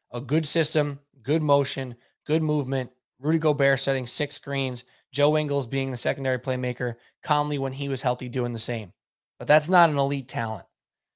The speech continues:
That wasn't an offense that got better when crunch time came around. It wasn't an elite offense that turned up to a new level when they hit the playoffs.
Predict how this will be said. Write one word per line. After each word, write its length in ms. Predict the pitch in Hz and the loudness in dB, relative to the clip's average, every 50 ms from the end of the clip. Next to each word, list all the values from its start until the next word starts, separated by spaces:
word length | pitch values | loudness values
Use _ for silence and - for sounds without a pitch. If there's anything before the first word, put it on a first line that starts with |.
| _ - | _ -2
That 160 | 131 135 147 | 0 2 4
wasn't 340 | 170 185 180 165 170 156 151 | 6 6 6 4 2 0 2
an 60 | 147 | 4
offense 440 | 143 143 143 - 147 135 123 113 - | 4 4 4 4 2 2 2 0 2
that 180 | 135 131 127 117 | 2 2 4 6
got 280 | 131 123 104 - 120 107 | 4 2 2 2 0 2
better 440 | 123 123 120 120 113 104 101 - _ _ _ _ _ _ | 2 4 4 2 0 0 -2 -8 _ _ _ _ _ _
when 220 | 135 135 127 120 | -4 -4 -4 -4
crunch 300 | 117 - 135 131 120 - | 0 2 2 2 2 0
time 220 | - 123 117 117 110 | -2 -2 -2 -2 -4
came 200 | - 120 113 110 | -6 -6 -6 -4
around. 200 | 110 110 107 110 | -4 -4 -4 0
It 60 | 117 | 0
wasn't 240 | 151 160 156 170 156 | 0 0 0 0 -2
an 60 | 147 | -2
elite 240 | 139 135 147 143 139 | -2 -2 0 0 0
offense 420 | 135 135 127 - 131 123 110 - _ _ _ _ _ _ - | 0 0 0 0 -2 -2 -4 -8 _ _ _ _ _ _ 2
that 220 | 139 123 117 - _ _ 120 - | 2 2 2 0 _ _ _ -16
turned 400 | - - - 160 156 151 143 135 | -10 -6 -4 -2 -2 -2 -2 -2
up 380 | - - 135 131 - - _ - | -2 0 0 -2 -2 -4 _ -14
to 180 | - - 143 123 | -8 -6 -4 -4
a 60 | 120 | -4
new 260 | 120 131 143 151 147 | -4 -4 -4 -4 -4
level 540 | 139 139 139 135 135 117 113 107 104 101 _ _ _ _ _ _ | 0 2 2 2 2 0 -4 -8 -10 -10 _ _ _ _ _ _
when 180 | - 131 127 127 | -6 -4 -2 -2
they 140 | 127 120 | -2 -4
hit 280 | 120 127 143 127 - _ _ | -4 -4 -4 -6 -6 _ _
the 100 | - 110 | -14 -14
playoffs. 640 | - - - 135 135 123 110 - - _ _ _ _ | -6 0 2 2 2 2 0 -2 -6 _ _ _ _